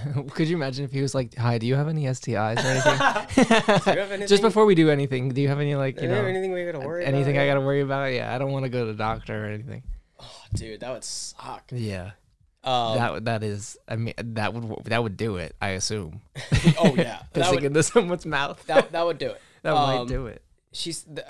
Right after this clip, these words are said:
Speaker 2: the local outlet also said the into, uh, indecent exposure is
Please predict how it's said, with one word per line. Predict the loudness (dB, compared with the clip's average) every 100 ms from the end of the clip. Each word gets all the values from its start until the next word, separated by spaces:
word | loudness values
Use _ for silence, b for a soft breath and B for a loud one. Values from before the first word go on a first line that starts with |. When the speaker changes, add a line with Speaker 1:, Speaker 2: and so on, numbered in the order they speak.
| -8
Speaker 2:
the | -6 -4
local | -2 -4 -4 -4
outlet | -6 -4 -8 -10 -8
also | -8 -6 -10
said | -6 -4 -4
the | -8 -16 -12
into, | -10 -10 -16 _ -8
uh, | -6 -6 -8 _ _ b b _
indecent | -12 -10 -12 -12 -12
exposure | -12 -10 -8 -8 -10 -12
is | -12 -14